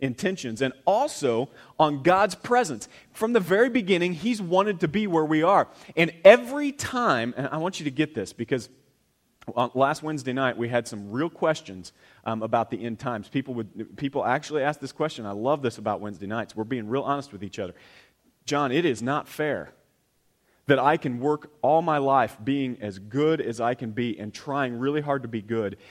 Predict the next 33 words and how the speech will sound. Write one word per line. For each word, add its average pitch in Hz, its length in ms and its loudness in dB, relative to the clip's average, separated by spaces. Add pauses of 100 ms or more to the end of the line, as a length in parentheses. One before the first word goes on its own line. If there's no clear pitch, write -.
(180)
and 127 180 0
the 117 60 0
people 190 380 -2
who 151 180 0
are 131 140 2
living 156 300 0
life 156 380 0
like 113 200 -4
however 156 320 2
they 139 100 0
want 147 300 -2
to 127 160 -2
are 120 80 -2
gonna 131 180 0
go 131 140 0
to 127 80 0
heaven 131 260 -2
too. 165 400 -2 (260)
If - 140 -2
they 135 160 4
just, 143 300 -4
at 131 80 -4
the 127 80 0
very 165 240 6
last 170 240 8
minute, 180 260 2
say, 143 220 4
'I 143 140 8
choose 165 260 -2
Jesus.' 151 580 -4
It's 160 160 -2
not 190 220 2
fair. 208 520 2